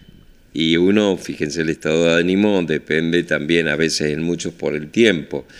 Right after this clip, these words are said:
Este es un día espléndido, disfrutémoslo,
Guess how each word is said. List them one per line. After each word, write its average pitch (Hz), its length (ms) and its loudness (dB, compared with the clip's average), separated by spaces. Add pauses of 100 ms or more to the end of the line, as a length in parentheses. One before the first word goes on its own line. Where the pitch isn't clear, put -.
(240)
Este 92 220 2
es 120 60 6
un 113 100 4
día 98 160 4
espléndido, 73 640 -2
disfrutémoslo, 95 960 0